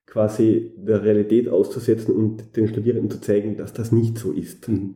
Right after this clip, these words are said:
Speaker 1: Aber die, also
Speaker 2: Ich
Speaker 1: es ist
Speaker 2: verstehe das schon.
Speaker 1: Ja.
Speaker 2: Ich verstehe es heute
Speaker 1: Ja.
Speaker 2: mehr denn je, weil das, was innerhalb, äh, eines Krankheitsablaufes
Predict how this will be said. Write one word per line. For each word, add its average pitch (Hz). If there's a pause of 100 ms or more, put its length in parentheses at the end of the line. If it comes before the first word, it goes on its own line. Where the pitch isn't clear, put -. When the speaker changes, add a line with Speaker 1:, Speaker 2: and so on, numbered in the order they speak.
(260)
Speaker 1:
Aber 104
die, 107 (260)
also 113
Speaker 2:
Ich -
Speaker 1:
es -
ist 135
Speaker 2:
verstehe 214 (100)
das 185
schon. - (160)
Speaker 1:
Ja. 113 (380)
Speaker 2:
Ich -
verstehe 147
es 165
heute 143
Speaker 1:
Ja. 123
Speaker 2:
mehr 151
denn 123
je, 139 (1120)
weil 143
das, 175
was 170
innerhalb, 160 (100)
äh, 131 (2000)
eines 139
Krankheitsablaufes 113